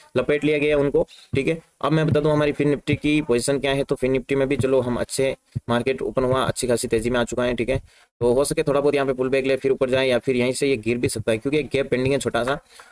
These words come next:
और budget से पहले इसी प्रकार से market रहता है, थोड़ा बहुत ऊपर नीचे, ऊपर नीचे आपको देखने को मिल सकता है। Bank निफ्टी अपने important selling zone पे है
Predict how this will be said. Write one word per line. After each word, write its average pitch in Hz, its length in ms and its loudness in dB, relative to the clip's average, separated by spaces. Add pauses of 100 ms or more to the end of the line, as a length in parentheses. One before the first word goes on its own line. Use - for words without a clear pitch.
(140)
और 127 160 4
budget 139 240 0
से 180 120 0
पहले 160 220 4
इसी 156 160 0
प्रकार 147 240 0
से 147 120 0
market 139 320 0
रहता 127 240 2
है, 139 140 0
थोड़ा 120 180 2
बहुत 120 160 2
ऊपर 120 160 0
नीचे, 120 180 0
ऊपर 117 140 0
नीचे 117 160 0
आपको 117 140 0
देखने 113 180 0
को 120 40 0
मिल 117 100 0
सकता 117 180 -4
है। 127 100 -2 (540)
Bank 160 200 2
निफ्टी 180 440 2
अपने 160 360 0
important 147 500 0
selling 156 360 2
zone 110 220 2
पे 104 100 -2
है 95 120 -4